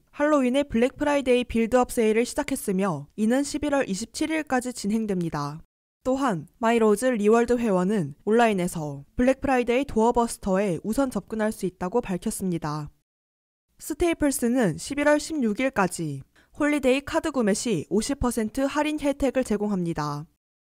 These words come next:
탈겟은 금요일부터 오는 토요일까지 삼 일간의 블랙프라이데이 조기 세일을 진행 중이며 일 일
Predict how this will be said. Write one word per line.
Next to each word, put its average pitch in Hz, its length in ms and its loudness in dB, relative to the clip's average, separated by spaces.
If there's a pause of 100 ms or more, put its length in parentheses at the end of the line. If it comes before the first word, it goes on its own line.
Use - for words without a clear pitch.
(440)
탈겟은 262 680 0
금요일부터 254 680 0
오는 233 300 0
토요일까지 190 840 -4 (140)
삼 294 300 -2
일간의 262 360 0
블랙프라이데이 240 800 0
조기 233 340 -4
세일을 240 360 -2
진행 220 340 -4
중이며 180 540 -4 (120)
일 208 160 -4
일 156 200 -2